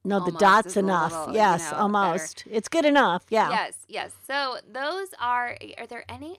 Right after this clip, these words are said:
Speaker 2: other seam guides that we haven't talked about? Now, okay, we haven't talked about, like, the feet that have seam guides on 'em. We talked about edge joining foot. There's a quilt, a quarter inch
Speaker 1: Well,
Speaker 2: foot with a guide
Speaker 1: quarter
Speaker 2: on
Speaker 1: inch,
Speaker 2: it. Same
Speaker 1: quarter,
Speaker 2: thing.
Speaker 1: okay, quarter inch foot.
Speaker 2: Yeah.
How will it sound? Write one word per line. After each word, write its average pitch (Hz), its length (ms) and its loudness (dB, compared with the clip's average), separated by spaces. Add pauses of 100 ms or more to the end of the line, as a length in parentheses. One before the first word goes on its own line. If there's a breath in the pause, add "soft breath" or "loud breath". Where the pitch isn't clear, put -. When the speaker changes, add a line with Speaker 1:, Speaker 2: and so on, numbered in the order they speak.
Speaker 2:
other 226 480 -14
seam - 320 -18 (280)
guides 127 840 -10 (180)
that - 180 -18
we 175 160 -16
haven't 165 1080 -16 (960)
talked - 580 -20
about? - 320 -14 (120)
Now, 349 300 -2 (160)
okay, 302 140 -14
we 359 120 -8
haven't 427 220 -10
talked 349 180 -4
about, 302 140 -8
like, 247 100 -12
the 214 80 -14
feet 233 300 -14
that 202 100 -8
have 196 120 -10
seam 202 220 -16
guides 190 240 -10
on 185 100 -6
'em. 180 60 -10
We 190 80 -16
talked 240 180 -8
about 233 160 -12
edge 233 240 -8
joining 226 260 -12
foot. 214 300 -8
There's 208 180 -12
a 196 40 -14
quilt, - 500 -12 (580)
a - 40 -20
quarter 359 320 -4
inch 311 180 -2
Speaker 1:
Well, 370 220 4
Speaker 2:
foot 320 140 0
with - 20 -10
a - 40 -4
guide 403 100 4 (100)
Speaker 1:
quarter 381 60 0
Speaker 2:
on 392 140 2
Speaker 1:
inch, 381 200 -4
Speaker 2:
it. - 60 -18
Same 311 100 -10
Speaker 1:
quarter, 381 260 2
Speaker 2:
thing. 269 120 0
Speaker 1:
okay, 262 200 -2
quarter 339 300 0
inch 339 260 -4
foot. 202 280 -2
Speaker 2:
Yeah. 165 300 -12